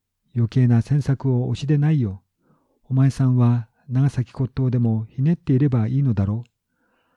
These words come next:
相手にもしてくれないのである。若いおかみさんはさっさと立って裏の顔を覗きながら、今度はそこで晩の支度をしている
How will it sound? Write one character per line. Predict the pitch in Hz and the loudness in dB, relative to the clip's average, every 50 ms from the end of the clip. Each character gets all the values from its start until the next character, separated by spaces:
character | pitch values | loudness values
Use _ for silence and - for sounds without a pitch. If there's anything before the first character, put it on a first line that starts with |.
| _ _ - | _ _ -2
相 | 131 139 143 | -2 -2 0
手 | - 160 | 2 2
に | 147 135 | 2 2
も | 120 113 | 0 0
し | - - | -2 -2
て | - 120 | -6 -4
く | - 131 | -2 -2
れ | 135 | 0
な | 131 135 139 | 0 2 0
い | 135 | 0
の | 127 123 | 0 0
で | 117 131 127 | 0 0 0
あ | 120 | -2
る。 | 101 90 90 - _ _ _ _ _ _ _ _ _ _ _ _ _ _ _ - | -2 -4 -8 -12 _ _ _ _ _ _ _ _ _ _ _ _ _ _ _ -6
若 | - 120 117 - 139 | -4 -4 0 2 2
い | 135 127 | 2 2
お | 117 | 2
か | 107 131 131 | 0 0 -2
み | 127 | -2
さ | - - 123 | -2 -2 0
ん | 117 113 | 0 2
は | 113 107 107 107 107 _ _ _ _ _ _ _ _ - | 2 0 0 -2 -4 _ _ _ _ _ _ _ _ -16
さ | - - 139 | -6 -4 -4
っ | 127 | -4
さ | - - 120 | -2 -4 -6
と | - 117 | -6 -4
立 | - 127 | -2 -2
っ | 127 | -4
て | - _ - 123 113 113 113 110 _ _ _ _ _ - | -4 _ -2 0 0 0 0 -4 _ _ _ _ _ -4
裏 | 127 127 131 | 0 0 2
の | 131 131 123 | 2 2 0
顔 | - 127 127 123 117 | 0 0 0 2 2
を | 117 113 | 0 0
覗 | 113 113 107 123 | 0 0 -2 -2
き | 113 - 120 | -2 0 0
な | 113 | 2
が | 110 110 | 2 2
ら、 | 107 104 104 104 - _ _ _ _ _ _ _ _ _ | 2 0 -2 -4 -10 _ _ _ _ _ _ _ _ _
今 | - - 135 127 | -6 -4 -2 -2
度 | 120 120 117 | 0 0 0
は | 117 113 | 0 0
そ | - - | -2 -4
こ | 113 - 123 | -6 -4 0
で | 113 117 110 110 104 _ _ _ - | 2 2 0 0 -2 _ _ _ -10
晩 | - 117 123 127 131 | -4 -2 0 0 0
の | 131 127 | 0 -2
支 | 113 - | -4 -4
度 | - 135 - - 131 | -6 -6 -4 -4 -4
を | 123 | -4
し | 110 - | -4 -4
て | - 123 | -4 -2
い | 120 113 | 0 0
る | 104 110 110 104 | 0 0 -4 -4